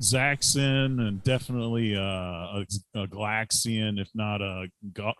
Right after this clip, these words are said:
Galaga. It's always Galaga by the Woodworth, uh, b-,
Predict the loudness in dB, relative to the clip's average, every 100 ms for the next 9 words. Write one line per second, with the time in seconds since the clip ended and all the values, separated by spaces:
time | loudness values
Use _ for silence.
0 | -4 -2 2 2 2 -2 -8 _ _ _
1 | 0 2 2 2 0 2 0 -2 -6 -8
2 | -6 -6 -6 -8 -10 -2 -2 -2 -4 -8
3 | -12 -20 _ _ -6 -4 -4 -4 -8